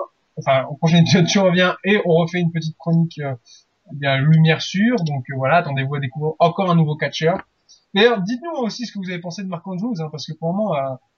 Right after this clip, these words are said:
personne, il nous a dit. Donc voilà, ce serait bien que, que vous nous en parliez aussi. Encore une fois, merci à toi, Elec, merci à vous tous et à vous toutes. On remercie évidemment nos partenaires. Alors, Elec, tu représentes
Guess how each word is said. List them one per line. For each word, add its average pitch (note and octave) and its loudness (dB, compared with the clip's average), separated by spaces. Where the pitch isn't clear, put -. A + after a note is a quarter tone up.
personne, A#3+ 2
il F#3+ 4
nous E3+ 2
a E3+ 0
dit. G3+ -4
Donc E3 0
voilà, F3+ 2
ce D#3+ -12
serait E3+ -4
bien F#3+ 2
que, E3 -10
que C#3+ -10
vous D3+ 0
nous E3 4
en D#3+ 2
parliez D#3 0
aussi. E3 -2
Encore E3+ 4
une F#3+ 4
fois, G#3+ 2
merci G3 2
à G3 4
toi, F#3+ 0
Elec, G#3 0
merci F#3+ -2
à E3+ 4
vous F3 0
tous F3 -6
et E3+ -2
à D#3 0
vous E3 -2
toutes. G#3+ 4
On G#3 4
remercie A3 2
évidemment G#3 0
nos F#3+ -2
partenaires. G#3+ 0
Alors, E3+ 6
Elec, F3 0
tu - -8
représentes E3+ -4